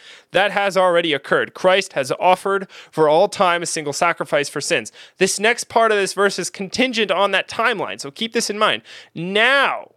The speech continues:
this is present time. Then, after he did that, after he offered a single, a sacrifice for all sins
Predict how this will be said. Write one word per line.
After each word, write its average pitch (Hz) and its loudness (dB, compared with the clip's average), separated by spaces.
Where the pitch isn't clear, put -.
this 226 2
is 262 -4
present 202 0
time. 143 -4
Then, 151 2
after 220 -2
he 214 -8
did 185 -6
that, 87 -4
after 190 0
he 196 0
offered 170 2
a 143 -6
single, 165 -2
a 143 0
sacrifice 147 -2
for 139 -4
all 170 2
sins 127 -4